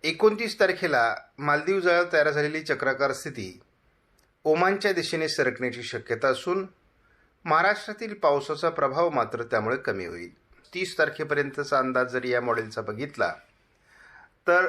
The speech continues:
महाराष्ट्रामध्ये एकोणतीस, तीस तारखेला मात्र पावसाळी वातावरण असणार नाही.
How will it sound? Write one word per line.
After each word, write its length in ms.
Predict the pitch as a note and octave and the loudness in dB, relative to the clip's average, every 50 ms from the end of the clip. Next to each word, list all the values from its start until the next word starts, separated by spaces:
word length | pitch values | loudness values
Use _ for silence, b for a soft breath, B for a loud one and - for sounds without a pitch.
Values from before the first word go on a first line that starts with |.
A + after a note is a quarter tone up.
| - - | 0 0
महाराष्ट्रामध्ये 840 | D3+ C#3+ C3+ C#3 D#3 E3 D#3+ - - F3+ E3+ D3 B2+ G#2+ G#2+ G#2+ F2 | 0 0 2 2 2 0 0 -4 -4 -2 -2 -2 -2 -4 -6 -6 -6
एकोणतीस, 760 | F#2+ C3 B2+ - - E3 E3+ E3 E3+ G3 G3 F#3+ - - - - | -8 -8 -8 -6 -6 -6 -4 -6 -6 -8 -8 -8 -10 -12 -14 -12
तीस 240 | - F3 E3+ E3+ - | -10 -10 -10 -4 -2
तारखेला 360 | D3+ C3 - - - C#3+ C#3+ C#3 | -2 -2 -2 -4 -6 -4 -2 0
मात्र 280 | C3 B2 A#2+ C3 C3+ C#3+ | 0 -2 -2 -2 -4 -2
पावसाळी 460 | - - A#2 A2 G#2+ - - B2+ B2+ | 0 2 2 2 2 0 -4 -2 -2
वातावरण 380 | B2 A2+ G#2 - B2+ C3 C#3 | -2 -2 -2 -2 -4 -4 -4
असणार 420 | - - G#2+ - - - G2+ F#2 F#2 | -6 -8 -10 -10 -6 -4 -4 -4 -2
नाही. 380 | F#2 F#2 E2 D#2 - - - | -4 -6 -6 -6 -10 -18 -20